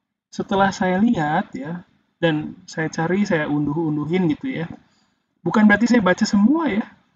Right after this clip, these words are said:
Sulit karena waktunya udah nggak ada gitu. Saya baca bagian awalnya, terus bagian simpulannya kayak gimana sih gitu ya. Dari judulnya aja ya,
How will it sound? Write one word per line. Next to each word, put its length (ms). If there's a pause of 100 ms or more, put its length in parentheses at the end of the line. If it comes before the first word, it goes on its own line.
(840)
Sulit 400
karena 240
waktunya 400
udah 320
nggak 160 (120)
ada 160 (120)
gitu. 240 (1900)
Saya 240
baca 400 (1040)
bagian 320
awalnya, 560
terus 160
bagian 400
simpulannya 560
kayak 240
gimana 240
sih 160
gitu 320
ya. 80 (1700)
Dari 260
judulnya 440 (100)
aja 320
ya, 200